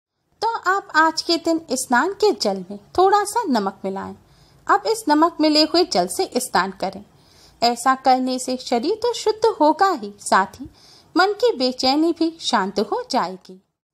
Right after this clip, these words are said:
आप चाहें तो रोजाना भी इस तरह से स्नान कर सकते हैं। इससे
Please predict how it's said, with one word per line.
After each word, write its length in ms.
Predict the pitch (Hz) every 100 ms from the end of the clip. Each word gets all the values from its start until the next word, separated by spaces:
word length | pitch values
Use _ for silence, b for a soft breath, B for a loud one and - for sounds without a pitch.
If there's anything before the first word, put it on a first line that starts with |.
| _ _
आप 220 | 254 247 -
चाहें 320 | 262 254 262
तो 180 | - 480
रोजाना 520 | 381 359 349 339 359 381
भी 140 | 392
इस 280 | 349 254 -
तरह 240 | 226 220
से 220 | 220 - -
स्नान 320 | 208 226 214
कर 200 | 220 453 466
सकते 380 | 233 220 - 196
हैं। 240 | - - _ b b b b -
इससे 280 | 370 -